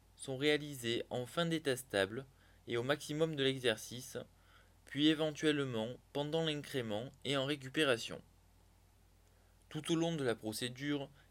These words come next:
et à intervalles réguliers, on mesure l'importance de l'essoufflement du patient. L'échelle de Borg, composée de dix items, est l'échelle la plus communément utilisée au cours des épreuves d'effort.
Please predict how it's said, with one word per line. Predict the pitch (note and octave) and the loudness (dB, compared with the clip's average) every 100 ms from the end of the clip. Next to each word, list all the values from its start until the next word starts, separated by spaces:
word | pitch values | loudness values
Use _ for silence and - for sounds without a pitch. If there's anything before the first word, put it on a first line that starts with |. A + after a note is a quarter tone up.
| - | -4
et | A#2 | 2
à | B2 | 4
intervalles | D3 D3 C#3 C#3 C3+ | 2 2 2 4 2
réguliers, | A2+ C#3 C#3 B2+ G#2+ G#2+ A#2 - - - - | 2 -4 -4 -8 -6 -6 -6 -12 -20 -20 -10
on | G#2 B2 | -6 -4
mesure | C#3+ D3 E3 B2+ | -4 0 0 0
l'importance | D3 D3+ D#3 - C#3+ B2+ B2+ | -2 0 -2 0 -4 -4 -4
de | B2 | -4
l'essoufflement | B2+ C#3+ C3 B2+ D3 | -4 -8 -6 -4 -4
du | C#3 | -2
patient. | C3 A#2+ - F2 - - _ - - - _ _ - _ - | 0 0 -2 -6 -8 -20 _ -20 -20 -20 _ _ -20 _ -14
L'échelle | A#2 B2+ - D#3 C3 | -6 -2 2 2 2
de | A#2+ | -2
Borg, | A2+ A2+ A2 B2+ C3+ - - _ - | 0 2 2 0 -8 -10 -20 _ -4
composée | C#3+ C#3+ C#3 D3 | -4 0 0 0
de | B2+ | -2
dix | A2+ D3 C#3+ | -4 -6 -10
items, | A#2+ - G#2 A2+ - - _ _ - | -6 -2 -2 -4 -14 -20 _ _ -6
est | |
l'échelle | A2+ B2+ E3 D#3+ | -2 0 0 4
la | C3 | 4
plus | A#2+ C#3+ | 2 0
communément | - D3+ D3 C#3 C#3+ D3 | -2 -2 -2 -2 -2 -2
utilisée | C3 C3 B2+ A2 A2 A#2 - | -6 -8 -8 -4 -4 -4 -6
au | - | -10
cours | A2 D3 D3 | -6 -6 -4
des | A#2+ A#2 | -4 -4
épreuves | A#2 D#3 C#3 | 0 -2 0
d'effort. | A#2+ A2 F#2+ E2 - | -2 -2 -4 -6 -10